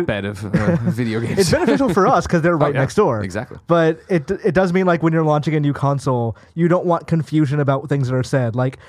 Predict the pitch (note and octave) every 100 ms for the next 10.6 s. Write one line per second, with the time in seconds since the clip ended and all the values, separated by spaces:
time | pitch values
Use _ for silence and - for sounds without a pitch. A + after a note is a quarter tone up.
0 | - D#3 F3+ G3+ G#3+ G#3 F3+ F3+ F3+ C#3+
1 | - - D#3 D#3 D#3 D#3 C#3 C3+ D#3 C3
2 | B2+ C3 C3+ C3 C#3+ C3 C3 C3+ C3+ C#3
3 | C#3 - - F2+ E3+ E3 D#3 - F3+ F3
4 | E3 D#3 D3+ C3 E3 F3+ E3 D#3+ D3 C#3+
5 | C3+ C3 B2 A2+ A2+ A2 - - G2+ -
6 | - - - - - - - D3 C#3 G#3+
7 | D#3 F3 D3 - E3+ D#3+ - - C#3+ C#3
8 | A#2 B2+ C3+ A#2 C3+ A#2 A2+ G2+ G2 A2
9 | C3+ B2 A#2 C3+ D3 G2+ F2 C#3+ C3+ C3+
10 | C#3+ - C#3 C3 C3+